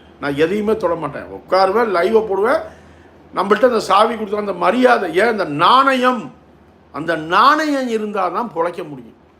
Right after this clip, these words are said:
அப்ப என்கிட்ட அந்த என் முதலாளி வந்து பத்தாயிரம் ரூபா கொடுத்து, "என் பையன் இப்படி பிரச்சனை பண்றான், உனக்கு இடத்தையே எழுதி தர மாட்டேன்டா, நீ போய் வெளியில போய் பொழைச்சிக்கடான்னு" சொல்லி என்னை வெளியே தள்ளுறாரு. "போடா, என்னை விட்டு போடா"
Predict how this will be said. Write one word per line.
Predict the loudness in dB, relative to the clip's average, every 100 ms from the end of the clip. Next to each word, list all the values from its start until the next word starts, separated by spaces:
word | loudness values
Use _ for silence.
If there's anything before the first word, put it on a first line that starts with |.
| _ _ _ _ _ _ _
அப்ப | -2 0
என்கிட்ட | 2 2 2
அந்த | 2 2 0 0
என் | -2 -4
முதலாளி | -2 -2 -2
வந்து | -6 -8
பத்தாயிரம் | -4 -4 -2 -2 -2
ரூபா | -2
கொடுத்து, | -6 -6
"என் |
பையன் | -6 -6 -8
இப்படி | -8
பிரச்சனை | -12 -10 -10 -10
பண்றான், | -10 -10
உனக்கு | -10 -10 -10 -8
இடத்தையே | -8 -6 -6
எழுதி | -6 -8
தர | -10
மாட்டேன்டா, | -8 -10 -8 -8 -8
நீ | -10
போய் | -10 -8
வெளியில | -8 -8 -10
போய் | -10 -8
பொழைச்சிக்கடான்னு" | -8 -8 -8 -10 -10
சொல்லி | -12 -12 -12 -12 -20 _ _ _ _
என்னை | -8 -4
வெளியே | -2 0
தள்ளுறாரு. | 0 0 0 -2 -4 -18 _ _ _ _ _ _
"போடா, | 2 2 -2 -14 -8
என்னை | -6
விட்டு | -6 -4
போடா" | 2 2 2